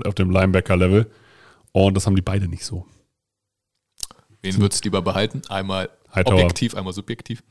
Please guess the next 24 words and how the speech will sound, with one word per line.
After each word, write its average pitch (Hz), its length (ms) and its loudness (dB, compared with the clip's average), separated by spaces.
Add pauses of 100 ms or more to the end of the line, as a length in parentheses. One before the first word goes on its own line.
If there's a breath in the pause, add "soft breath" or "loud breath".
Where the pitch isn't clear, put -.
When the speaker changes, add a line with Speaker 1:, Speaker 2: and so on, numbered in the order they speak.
(140)
Speaker 1:
Hightower. 92 380 -6 (240)
Speaker 2:
Okay. - 180 -16 (1160)
Speaker 1:
Also 92 300 4
weil 90 280 4
Hightower 98 440 4
der 95 200 4
Leader 104 300 6
ist 95 140 2
und 92 60 0
der 92 80 4
hat 90 80 -2
jetzt 90 140 -2
ein 98 180 4
Jahr 98 140 6
gebraucht, 92 360 2
meiner 92 180 4
Meinung 90 220 4
nach, 90 160 2
um - 220 -4
nach 98 180 4
seiner 90 240 2
Pause 95 260 2
wieder 90 160 2
reinzukommen. 127 460 2